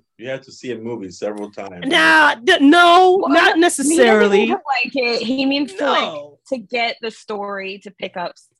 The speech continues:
Speaker 3: like, little nuances. And I understand what you're saying, dude.
Speaker 2: Hey, thank you.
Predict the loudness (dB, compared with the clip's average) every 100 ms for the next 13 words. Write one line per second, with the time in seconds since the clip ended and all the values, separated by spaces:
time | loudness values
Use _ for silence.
0 | _ -10 -10 -8 -8 -8 -10 -12 -14 -16
1 | -20 -18 -10 -6 -6 -6 -10 -12 -10 -12
2 | -18 -16 -14 -14 -16 -16 -18 -18 -16 -16
3 | -16 -10 -8 -8 _ -6 -4 -6 -10 -14
4 | -14